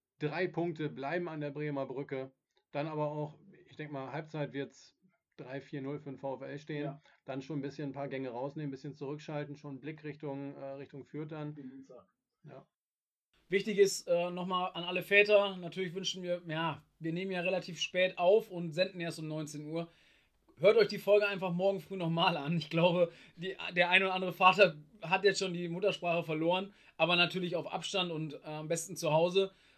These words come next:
Speaker 2: Und ja, an alle Väter dieser Welt, äh, liebe Grüße und genießt euren Tag. Ähm, und am besten dann morgen nochmal mit unserem Podcast, würde ich sagen. Kann man, ist ja endlos, zeitlos, oder?
Speaker 1: Immer,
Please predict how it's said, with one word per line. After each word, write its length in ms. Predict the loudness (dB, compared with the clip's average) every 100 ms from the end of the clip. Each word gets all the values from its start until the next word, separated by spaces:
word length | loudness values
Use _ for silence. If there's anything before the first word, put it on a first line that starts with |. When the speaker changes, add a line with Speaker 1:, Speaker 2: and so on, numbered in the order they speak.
| _ -8
Speaker 2:
Und 380 | -4 -2 0
ja, 200 | 0 -2 -4 -10
an 140 | -4
alle 180 | -2 2
Väter 260 | 2 0
dieser 260 | -2 2 6
Welt, 380 | 8 8 6 -4 _ _ _ _ _ -6
äh, 100 | -4
liebe 240 | -2 -2
Grüße 520 | -2 -4 4 6 6
und 180 | 0 -2
genießt 360 | 0 0 -6 -6
euren 240 | -4 -4
Tag. 400 | -4 2 2 2 _ _ _ _
Ähm, 400 | -6 -4 -2 -6
und 140 | -6 -4
am 80 |
besten 280 | -2 -4 -4
dann 140 | -4 2
morgen 300 | 8 8 8
nochmal 300 | 2 2 0
mit 100 | -6
unserem 240 | -8 -8
Podcast, 480 | -10 -6 -8 -8 _
würde 140 | -18
ich 60 | -8
sagen. 300 | -4 -4 -6 -12
Kann 120 | -10
man, 100 | -10
ist 100 | -8
ja 80 | -6
endlos, 400 | -4 -6 -10 -8
zeitlos, 380 | -8 -6 -10 -12
oder? 100 | -12
Speaker 1:
Immer, 220 | -12